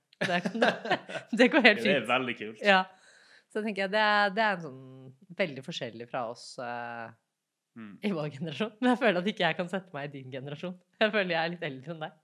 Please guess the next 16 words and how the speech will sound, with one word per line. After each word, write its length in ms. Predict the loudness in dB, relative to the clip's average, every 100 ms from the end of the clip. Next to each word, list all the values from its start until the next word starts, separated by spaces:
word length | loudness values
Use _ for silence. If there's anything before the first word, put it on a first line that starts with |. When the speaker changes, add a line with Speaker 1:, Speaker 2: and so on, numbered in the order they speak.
| -12 -12 -4 0
Speaker 1:
<laughs> 1000 | 0 0 -4 -8 -8 -12 -12 -14 -14 -14 _ _ -20 -20 -12
Speaker 2:
Men 180 | -12 -12 -18 _ -12
du 80 |
gjør, 220 | -8 -6 -6
sier 240 | -6 -4
jo 80 | -4
også 160 | -6 -6
at 60 |
du 20 |
jobber 240 | -6 -4 -4
veldig 240 | -4 -4
Speaker 1:
Mm. 60 | -6
Speaker 2:
mye 260 | -6 -8 -10
med 440 | -10 -10 -10 -12 _ _ -12
lov- 360 | -6 -6 -8 -14 -18
og 240 | -16 -16